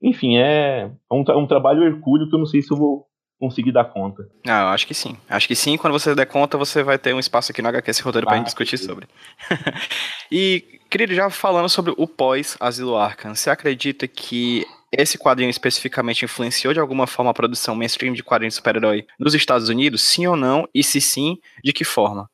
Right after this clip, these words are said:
Speaker 1: Eu acredito que tudo que foi feito na década de oitenta, né, por esses autores, influenciou, para bem ou para mal, não só os quadrinhos mainstream, mas os quadrinhos de uma forma geral, né?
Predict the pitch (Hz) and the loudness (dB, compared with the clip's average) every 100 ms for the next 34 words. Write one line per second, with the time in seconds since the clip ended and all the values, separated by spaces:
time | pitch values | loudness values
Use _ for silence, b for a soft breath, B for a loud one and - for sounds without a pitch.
0 | _ - 113 131 147 151 127 320 - - | _ -2 2 2 2 0 -4 -4 -4 0
1 | 359 - 320 170 135 113 135 143 135 113 | 2 4 2 2 2 4 4 4 2 4
2 | 110 98 - 107 139 101 95 101 - 95 | 4 2 2 2 2 -2 -4 -4 -8 -6
3 | 98 101 101 95 92 92 107 98 - - | -6 -4 0 0 2 0 0 -2 -12 -20
4 | _ - 107 101 101 101 101 104 139 - | _ 0 2 6 4 4 2 4 2 -2
5 | _ _ _ _ - - 95 98 101 101 | _ _ _ _ -2 2 2 2 -2 2
6 | 95 92 92 110 - _ _ 104 143 339 | 0 2 0 0 -2 _ _ -2 2 2
7 | 180 165 - 180 160 151 135 131 120 - | 2 2 2 0 2 0 0 -2 -4 -4
8 | 127 170 180 147 143 165 131 160 196 160 | -2 0 2 0 0 0 0 0 0 -2
9 | 160 160 160 160 139 110 135 131 | -2 -2 0 2 4 4 2 -6